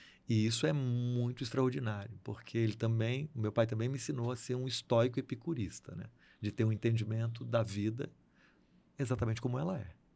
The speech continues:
No entendimento de que, é,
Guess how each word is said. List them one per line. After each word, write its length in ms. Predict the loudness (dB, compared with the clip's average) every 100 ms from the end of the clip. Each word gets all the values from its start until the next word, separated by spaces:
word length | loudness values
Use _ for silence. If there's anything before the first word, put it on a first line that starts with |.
| _ _ _ 0
No 80 | 2
entendimento 720 | 6 4 4 2 0 -2 -6
de 100 | -8
que, 480 | -6 -2 0 -2 -4 _ _ -20 -20 -20 _ -2
é, 520 | 2 2 2 0 -2